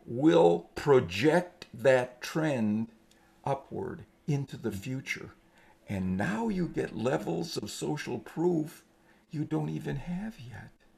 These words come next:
because you have shown a trend in that direction.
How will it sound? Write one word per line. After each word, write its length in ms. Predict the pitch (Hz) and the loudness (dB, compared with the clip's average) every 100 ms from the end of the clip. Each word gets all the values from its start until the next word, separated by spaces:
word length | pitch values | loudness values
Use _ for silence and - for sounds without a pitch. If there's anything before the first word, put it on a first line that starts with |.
| _ - - - | _ -20 -20 -8
because 520 | 147 - 170 165 151 | -6 -2 0 0 0
you 180 | 180 185 | 2 4
have 200 | 170 156 | 4 0
shown 600 | - - 175 170 180 175 | -2 2 4 6 4 0
a 120 | 160 | -4
trend 640 | 160 - - 185 240 247 180 | -6 -8 -4 -2 0 -2 -4
in 140 | 104 | -4
that 240 | 98 87 | -4 -6
direction. 680 | - 87 87 - - - - | -8 -8 -8 -8 -12 -12 -14